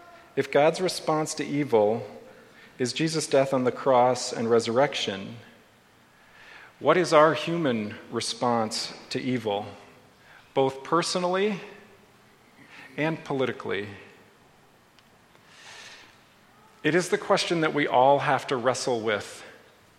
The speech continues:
If Jesus' act, if God's act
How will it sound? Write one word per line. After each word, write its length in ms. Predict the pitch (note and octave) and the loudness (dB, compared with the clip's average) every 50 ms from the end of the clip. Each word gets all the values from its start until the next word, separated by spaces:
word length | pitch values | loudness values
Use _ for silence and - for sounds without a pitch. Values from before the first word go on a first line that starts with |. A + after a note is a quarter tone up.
| _ _ _ _ _ _ _ _ - - - - - - - - - - - | _ _ _ _ _ _ _ _ -20 -20 -20 -20 -20 -20 -20 -20 -20 -4 -2
If 180 | D#3 D#3 - | -2 -2 0
Jesus' 460 | - - F#3+ A3 G#3 G#3+ G3+ - - - - | 0 0 0 0 0 -2 -2 -4 -4 0 2
act, 480 | - C#3+ D3 D3 D3 C#3+ - - - - - - - - - - - - _ _ _ _ _ | 4 4 6 4 4 2 -2 -8 -10 -12 -12 -16 -18 -20 -20 -20 -20 -20 _ _ _ _ _
if 220 | - D#3+ D#3 - - | 0 0 0 0 4
God's 380 | - D#3+ D#3 E3 F#3+ F3+ - - - - | 6 6 8 8 4 4 0 -4 0 2
act 460 | D3 D3 D3 D#3 D3 - - - | 4 4 4 2 0 -2 -6 -12